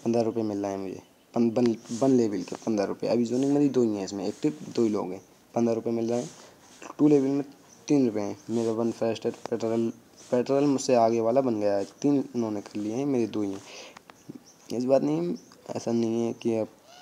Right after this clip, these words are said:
कोई भी रफड़ वाला वो हो, ऐसा कुछ नहीं। ये, ये है प्राइवेट नंबर, इस नंबर ने मेरे साथ मंथली पॉजिटिव मार्केट एम आर आई,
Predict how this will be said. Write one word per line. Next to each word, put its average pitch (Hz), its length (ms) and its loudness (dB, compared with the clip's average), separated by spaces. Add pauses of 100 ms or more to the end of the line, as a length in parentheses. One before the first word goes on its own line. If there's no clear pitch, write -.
कोई 120 180 0
भी 117 180 4
रफड़ 113 300 0
वाला 113 340 2 (260)
वो 110 140 0
हो, 113 180 -4 (360)
ऐसा 110 160 -8
कुछ 104 240 -6
नहीं। 101 140 -8 (2750)
ये, 113 200 0 (480)
ये 120 200 4
है 123 140 4
प्राइवेट 120 320 2
नंबर, 113 360 0 (540)
इस - 100 -8 (120)
नंबर 117 240 -2
ने 123 140 -2
मेरे 120 220 0
साथ 117 380 -8
मंथली 110 460 -4
पॉजिटिव - 460 -6
मार्केट 110 960 -6
एम 107 200 -4
आर 101 160 -2
आई, 92 120 -8